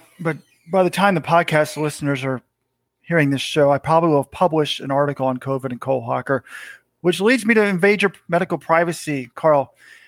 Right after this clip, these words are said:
I'm curious, there's been some controversy in the last week about whether Cole Hocker is vaccinated.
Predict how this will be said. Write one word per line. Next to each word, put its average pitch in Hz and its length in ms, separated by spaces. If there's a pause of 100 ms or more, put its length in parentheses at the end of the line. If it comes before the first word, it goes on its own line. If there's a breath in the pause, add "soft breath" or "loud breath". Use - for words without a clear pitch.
(140 soft breath)
I'm 165 100
curious, 214 480
there's 165 100
been 185 220
some 165 140
controversy 180 560
in 156 40
the 151 60
last 147 240
week 151 200
about 143 120
whether 139 180
Cole 156 240
Hocker 147 600 (340)
is 135 160
vaccinated. 131 720